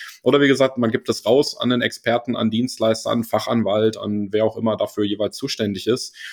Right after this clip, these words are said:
Und dann sollten die Dinge ja auch Stück für Stück immer mehr geregelt sein. Also aus dem Text trieft halt sehr viel von,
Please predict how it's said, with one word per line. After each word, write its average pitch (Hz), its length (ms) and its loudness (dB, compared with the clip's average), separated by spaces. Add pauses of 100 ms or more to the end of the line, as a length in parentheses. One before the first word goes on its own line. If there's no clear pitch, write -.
(180)
Und 110 160 0
dann 120 160 4
sollten 135 360 4
die 139 120 0
Dinge 139 260 2
ja 131 140 2
auch 139 320 2
Stück - 240 -4
für 120 140 0
Stück - 280 -2
immer 131 220 2
mehr 131 340 4 (160)
geregelt 104 460 2
sein. 90 420 -8 (460)
Also 110 160 4
aus 117 100 4
dem 117 140 2
Text - 480 -4 (360)
trieft - 360 0
halt 127 180 4
sehr 127 200 4
viel 143 240 4
von, 139 480 2